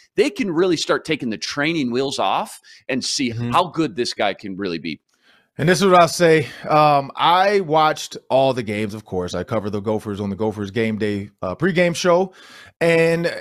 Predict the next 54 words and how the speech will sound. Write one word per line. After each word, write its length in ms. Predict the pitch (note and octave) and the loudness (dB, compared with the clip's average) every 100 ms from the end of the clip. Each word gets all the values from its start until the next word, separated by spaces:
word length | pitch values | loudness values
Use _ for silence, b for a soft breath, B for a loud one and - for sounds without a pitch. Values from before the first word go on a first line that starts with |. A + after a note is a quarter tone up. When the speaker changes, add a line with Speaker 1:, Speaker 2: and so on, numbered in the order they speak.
| - _ | -14 _
Speaker 2:
and 140 | C#3+ C3 | -4 -2
we 80 | B2+ | -2
do 120 | C3+ | -2
the 80 | C3+ | -2
P 160 | D3 | 0
J 160 | C3+ C3 | 0 2
Fleck 240 | D#3+ F#3 | 2 2
show 160 | - F3+ | 2 0
every 160 | E3+ | 0
week 200 | E3+ E3+ | 0 -2
as 120 | G#2 G2+ | -2 4
well. 480 | D#3+ G3 G#3 - b b b b | 6 6 2 -2 b b b b
And 200 | C#3+ C#3 | -6 -4
so 420 | - D3 C#3+ C#3 A#2 | 0 0 0 -2 0
covering 360 | F#3 G3+ A3 | 0 2 0
the 60 | F#3 | 2
Gophers, 640 | D3+ E3+ E3 E3 D#3+ C3+ | 2 2 0 -4 -4 -2
like, 320 | C#3 B2+ - - | 0 0 -4 -6
you 120 | C3+ | -2
know, 120 | A#2 | -2
P 200 | A2 E3 | 0 0
J 100 | D3 | 0
Fleck 260 | C#3 D3 A#2+ | 0 -2 0
texted 260 | D3 - | -4 -4
me 80 | C#3 | -4
the 120 | C3 | -2
other 160 | B2+ B2 | -2 0
day 240 | B2+ B2 | 0 -2
'cause 120 | A#2 A2 | -2 -4
I 40 | |
texted 280 | G#2 A#2 - | -4 -6 -4
him 60 | A2+ | -6
happy 180 | G#2+ | -4
birthday, 480 | G2+ D3+ C#3+ D3+ C#3+ | 0 2 2 2 2
and 80 | A#2+ | 0
then 80 | A#2 | -4
he 80 | A2+ | -4
kinda 200 | A2+ G#2 | -6 -4
texted 220 | A#2+ - | -6 -4
me 80 | G#2+ | -4
back 160 | G#2+ | -4
about 160 | G#2 G2 | -4 -8
some 120 | E2+ | -6
practice 400 | C3+ C#3 C3+ B2 | -2 -2 -2 -6
stuff. 260 | - B2+ A#2+ b b b b b _ F3+ | 0 0 -2 b b b b b _ 4
And 340 | F#3 F3 E3 - C#3+ | 4 2 -4 -12 -8
just 360 | C3 G#3 G3 - | 0 0 0 0
the, 200 | F3 - | -2 0
the 100 | C#3+ | -4
co-, 260 | - F3 - | -2 -4 -2
the 100 | D3 | -6
quick 280 | - G#3 G#3 | -2 -2 0
conversation 720 | G3 F#3 D3+ - D#3 D3 | -2 -2 -4 -2 -2 -2
of 100 | C3+ | -6